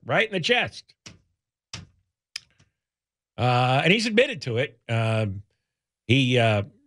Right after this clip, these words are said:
reached out to his law clerk and his bailiff, texted them,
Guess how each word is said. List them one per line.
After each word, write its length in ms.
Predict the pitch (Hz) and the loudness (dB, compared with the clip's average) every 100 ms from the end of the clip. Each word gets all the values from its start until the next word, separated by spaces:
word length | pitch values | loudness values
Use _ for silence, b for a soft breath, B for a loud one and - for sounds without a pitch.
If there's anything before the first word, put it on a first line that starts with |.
| - | -2
reached 360 | 127 170 - 180 | 2 2 2 2
out 300 | 165 165 - | 2 0 -2
to 120 | 151 | 0
his 200 | 131 101 | 0 2
law 200 | 135 185 | 2 0
clerk 460 | - 190 175 208 - | -2 -2 0 -2 -2
and 420 | 123 117 113 117 _ | -2 0 -2 -4 _
his 140 | 98 | -10
bailiff, 720 | 82 147 190 170 156 - - _ _ _ _ _ _ | -2 0 0 -2 -4 -6 -16 _ _ _ _ _ _
texted 380 | - 202 - 185 | -4 -4 -4 -2
them, 200 | 139 160 | -2 -2